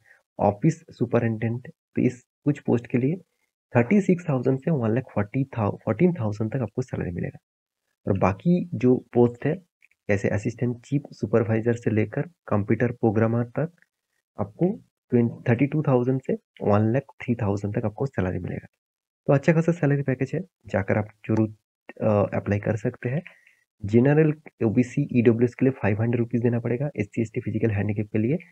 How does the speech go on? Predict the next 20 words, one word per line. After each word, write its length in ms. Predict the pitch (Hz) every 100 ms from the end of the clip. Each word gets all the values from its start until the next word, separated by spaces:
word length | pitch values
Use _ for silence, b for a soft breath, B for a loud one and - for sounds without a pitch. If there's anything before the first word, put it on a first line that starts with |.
| B B B
आपको 220 | 104 107 170
टू 260 | - 131
हंड्रेड 240 | 113 127 -
फिफ्टी 180 | 107 -
रुपीज 220 | 104 143
देना 200 | 117 101
पड़ेगा। 300 | - 92 - _ b b b
Education 340 | 110 147 170 185
qualification 480 | 160 160 156 160
के 100 | 151
बारे 160 | 147 143
में 80 | 139
बात 140 | 120 -
करूँ, 140 | 127
तो 80 | 135
computer 420 | - 110 110 117
programmer 520 | - 110 104 110 110
के 140 | 107 113
लिए 120 | 107
आपको 340 | 107 - 110